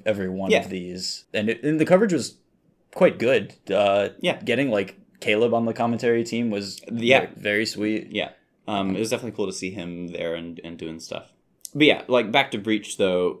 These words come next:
Speaker 2: Yeah, I mean, I think it was a combination of, like, people
Speaker 1: Mm-hmm.
Speaker 2: not expecting it, not being prepared for it, and all of the best teams played it.
Speaker 1: Right.
Speaker 2: So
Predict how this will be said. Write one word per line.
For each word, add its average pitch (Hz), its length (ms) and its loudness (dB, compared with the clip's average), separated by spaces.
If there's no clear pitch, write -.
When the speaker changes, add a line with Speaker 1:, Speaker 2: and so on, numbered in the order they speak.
Speaker 2:
Yeah, 123 240 4
I 123 60 0
mean, 131 120 0
I 120 60 0
think 127 180 -4
it 107 40 -2
was 98 140 -2
a - 40 -12
combination 85 480 -8
of, 78 300 -8
like, - 400 -10
people 131 180 0
Speaker 1:
Mm-hmm. 117 60 4
Speaker 2:
not 101 180 0
expecting 90 460 -8
it, 82 160 -8
not 90 400 -8
being 92 160 -8
prepared 87 260 -14
for 82 220 -6
it, - 180 -10
and 85 420 -10
all 98 160 -4
of 85 60 -14
the 95 60 -20
best - 220 -14
teams - 220 -16
played - 260 -16
it. - 180 -16
Speaker 1:
Right. - 240 -14
Speaker 2:
So - 160 -12